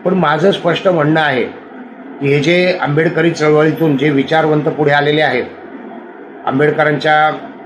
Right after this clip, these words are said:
नावाचा त्यांना फायदा मिळालेला आहे. प्रज्ञा पवार देखील यापैकीच आहेत. प्रकाश आंबेडकरांनी विधान केलं आहे की स्वतःला आरक्षण प्रज्ञा पवार यांना मिळालं आहे, त्यांचं पोट भरलं आहे आणि त्यामुळे इतरांना मिळू नये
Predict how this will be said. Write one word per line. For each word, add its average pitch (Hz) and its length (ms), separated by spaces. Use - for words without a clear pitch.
नावाचा 165 460
त्यांना 156 320
फायदा 143 300
मिळालेला 151 400
आहे. 143 180
प्रज्ञा 131 280
पवार 156 280
देखील 156 280
यापैकीच 156 520
आहेत. 156 180
प्रकाश 139 300
आंबेडकरांनी 143 500
विधान 147 260
केलं 170 220
आहे 131 100
की 139 460
स्वतःला 156 400
आरक्षण 151 440
प्रज्ञा 139 320
पवार 151 200
यांना 151 200
मिळालं 151 320
आहे, 156 100
त्यांचं 143 300
पोट 151 180
भरलं 147 300
आहे 127 120
आणि 139 180
त्यामुळे 151 300
इतरांना 156 300
मिळू 156 240
नये 160 260